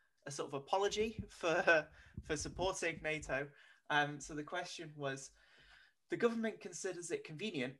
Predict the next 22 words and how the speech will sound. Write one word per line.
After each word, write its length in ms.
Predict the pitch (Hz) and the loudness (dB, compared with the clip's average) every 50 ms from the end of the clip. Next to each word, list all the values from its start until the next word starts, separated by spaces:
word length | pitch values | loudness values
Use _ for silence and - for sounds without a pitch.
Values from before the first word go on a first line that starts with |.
| _ _ | _ _
for 100 | - 143 | -10 -4
national 420 | 123 147 170 - - - 156 147 | 0 0 0 0 -2 -4 -4 -4
interests 520 | 160 165 156 - 139 123 123 - - - - | -4 -4 -4 -4 -4 -4 -4 -4 -10 -16 -14
for 100 | _ 147 | _ -12
Spain 320 | 139 - - 185 190 208 208 | -12 -4 0 0 0 0 -4
to 120 | - 180 | -8 -10
remain 400 | 165 160 147 160 160 160 156 139 | -10 -8 -6 -4 -4 -4 -4 -6
in 120 | - 139 | -6 -4
the 80 | 139 139 | -4 -2
Atlantic 380 | 139 139 151 143 143 - 147 147 | -2 -2 -4 -4 -4 -8 -10 -10
Alliance 540 | 139 135 143 139 131 117 - - - - - _ | -6 -2 0 0 0 -2 -4 -10 -16 -18 -12 _
and 80 | 151 151 | -8 -8
agrees 340 | 147 143 165 170 180 175 - | -6 -6 -6 -6 -8 -8 -8
that 120 | - - | -10 -10
such 300 | - - 214 208 - - - | -2 -2 -2 -2 -2 -8 -10
permanence 420 | 196 185 160 147 135 123 - - | -10 -8 -8 -8 -8 -8 -10 -10
be 120 | - 135 | -8 -8
established 540 | 135 139 - - 147 143 139 135 139 - - | -8 -8 -4 -4 -4 -4 -4 -6 -10 -8 -10
in 100 | 135 131 | -8 -8
the 80 | 131 131 | -8 -6
following 360 | - 170 170 170 165 170 160 | -4 -4 -4 -4 -6 -10 -12
terms. 500 | 151 - 190 170 151 127 - 127 - - | -10 -8 -6 -6 -6 -6 -8 -10 -16 -18